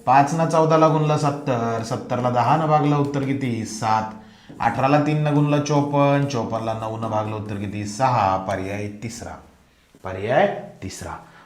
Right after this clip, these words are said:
पहिलं कळालं का? पहिलं कळालं का? दन, दन, दन, दन रिप्लाय करायचा. पहिलं कळालं का?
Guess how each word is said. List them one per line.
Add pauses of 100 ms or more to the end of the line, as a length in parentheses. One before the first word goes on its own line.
(100)
पहिलं
कळालं
का? (300)
पहिलं
कळालं
का?
दन,
दन,
दन,
दन
रिप्लाय
करायचा.
पहिलं
कळालं
का?